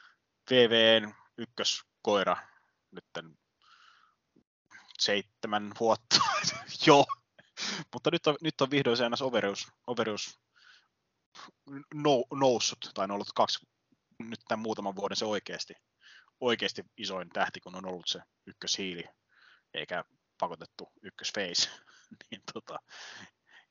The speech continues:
i-, i-, itse, no, V V:stä en osaa sen tarkemmin sanoa, mutta itse haluaisin sanoa, että Jon Moxley on ehkä se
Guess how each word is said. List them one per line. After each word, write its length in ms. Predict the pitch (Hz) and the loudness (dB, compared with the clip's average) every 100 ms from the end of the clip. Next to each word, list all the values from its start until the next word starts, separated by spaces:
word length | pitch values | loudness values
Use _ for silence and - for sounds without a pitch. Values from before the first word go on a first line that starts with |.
| - | -4
i-, 200 | 151 165 - _ | -4 -4 -8 _
i-, 200 | 143 - 143 - _ _ | -20 -20 -20 -20 _ _
itse, 380 | 165 139 131 113 - _ _ - - - _ - | -8 0 0 0 -4 _ _ -20 -20 -20 _ -6
no, 300 | 107 90 - - | -4 -4 -10 -4
V 140 | 98 | -4
V:stä 180 | 92 - | -2 -4
en 80 | 98 | -2
osaa 240 | 98 101 92 _ - | -2 -2 -4 _ -6
sen 120 | 127 | -4
tarkemmin 220 | 101 110 | -4 -2
sanoa, 160 | 113 123 | 0 0
mutta 220 | 104 - | -2 -4
itse 160 | 101 110 | -4 0
haluaisin 260 | 101 98 | -2 -2
sanoa, 120 | 98 101 | -4 -2
että 140 | - | 0
Jon 100 | 104 | 2
Moxley 400 | 117 107 98 85 - _ - - _ _ - | 2 2 -2 -6 -14 _ -20 -20 _ _ -20
on 280 | 156 - _ _ _ _ - | -20 -20 _ _ _ _ -10
ehkä 240 | 92 92 | -10 -10
se 160 | 90 | -14